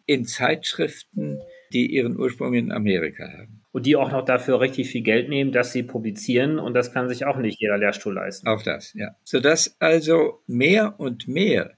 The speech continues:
Speaker 1: weltweit, also auch in Korea, nicht nur in Deutschland oder sonst wo, diejenigen, die Wissenschaft repräsentieren, die zwar methodisch ganz ungeheuer präzise sind,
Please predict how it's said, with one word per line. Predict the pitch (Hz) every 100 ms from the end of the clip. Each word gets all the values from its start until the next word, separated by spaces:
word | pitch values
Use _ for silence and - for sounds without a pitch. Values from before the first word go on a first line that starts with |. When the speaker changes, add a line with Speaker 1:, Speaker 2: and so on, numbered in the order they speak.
| _
Speaker 1:
weltweit, | 104 117 147 147 117 - - 185 294 - _ -
also | 110 120
auch | - 147
in | 143 101
Korea, | - 90 - 220 254 - - _ _ _
nicht | 113 107 160
nur | 143
in | 95
Deutschland | 90 98 - - 90 76 -
oder | - - - _ _ -
sonst | 117 175 -
wo, | - - _ _
diejenigen, | 147 190 233 151 110 107 120 - 87 - - _ -
die | 120
Wissenschaft | 110 165 202 - 143 143 -
repräsentieren, | 117 - 104 107 95 - - 165 202 131 90 85 208 -
die | 131 147 165 262 - _
zwar | - - 123 123 -
methodisch | 110 104 104 - 175 247 - - - - - - - _ _ _ -
ganz | 175 175 -
ungeheuer | - 220 233 220 208 - - 214 320 208
präzise | - - 107 - 120 95 87 90
sind, | - 95 -